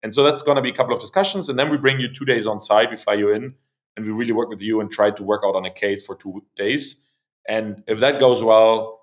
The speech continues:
then you can join us as a fo-, founder in residence. And then we'll develop the idea with you over a couple of months, initially in four weeks, looking at four cases, kind of more high level, and then going deeper into one or two cases for, like, two to three months,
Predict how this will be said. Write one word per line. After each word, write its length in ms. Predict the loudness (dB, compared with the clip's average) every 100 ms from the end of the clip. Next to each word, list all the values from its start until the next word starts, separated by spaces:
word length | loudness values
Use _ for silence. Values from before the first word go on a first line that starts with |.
| -4
then 140 | -2
you 80 | -2
can 120 | -4
join 160 | -2 -2
us 160 | -4
as 100 | -8
a 60 | -12
fo-, 300 | -8 -8 -8
founder 240 | -8 -8
in 60 | -2
residence. 500 | 0 2 0 -2 -4
And 140 | -4
then 300 | -4 -4 -8 -16 _ _ _ _ _ _
we'll 440 | -2 0 0 -2 -14 -12
develop 420 | 0 4 4 4
the 120 | 2
idea 260 | 2 0 -2
with 140 | -2
you 160 | 0 2
over 240 | 2 0
a 100 | -2
couple 220 | -4 -6
of 100 | -4
months, 300 | -2 -4 -4
initially 400 | -8 -6 -4 -4
in 80 | -4
four 260 | -2 0 0
weeks, 380 | -2 -8 -14 -14 -8
looking 220 | -6 -6
at 100 | -10
four 220 | -2 -2
cases, 580 | 0 -4 -4 -8 -8 -12 _ _ _ -6
kind 100 | -4
of 100 | -2
more 200 | -2 0
high 100 | 2
level, 360 | 2 4 2
and 120 | 0
then 160 | -2 -2
going 300 | -2 -2 -4
deeper 280 | -10 -6 -6
into 220 | -6 -10
one 320 | -8 -6 -8 -14
or 100 | -14
two 140 | -14
cases 500 | -10 -10 -10 -14 -16 _ _ _
for, 100 | -8
like, 140 | -8 -8
two 120 | -14
to 120 | -16
three 160 | -12 -6
months, 440 | -6 -6 -8 -12